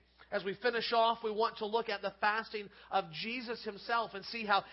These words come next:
He sets the example for us as one who feasted on the Word even amidst fasting, ultimately so that He might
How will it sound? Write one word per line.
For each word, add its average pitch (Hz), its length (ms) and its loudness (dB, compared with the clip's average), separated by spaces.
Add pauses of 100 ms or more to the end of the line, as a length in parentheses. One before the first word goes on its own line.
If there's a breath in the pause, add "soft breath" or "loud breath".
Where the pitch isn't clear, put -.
(180 loud breath)
He 269 180 -4
sets - 480 0
the 220 120 -6
example 214 680 -4
for 220 240 0
us 151 180 4 (540 soft breath)
as 185 240 -2
one 220 300 0
who 196 300 -2 (320 loud breath)
feasted 240 420 -4
on 214 360 0
the 190 80 -2
Word 226 640 2
even 220 260 -8
amidst 202 380 -8
fasting, 196 500 -2 (300 loud breath)
ultimately 214 680 -2
so 202 120 -8
that 180 100 -8
He 226 200 -12
might 196 260 -6